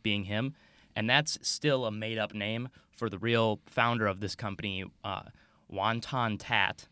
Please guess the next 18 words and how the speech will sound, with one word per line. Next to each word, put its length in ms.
Now, 120
he's 200
from 280
Australia. 680
He's 120
a 40
ri-, 160
well, 240
he 200
grew 300
up 120
in 80
Australia. 600
He's, 420
um, 400
I 40
forget 360
what 300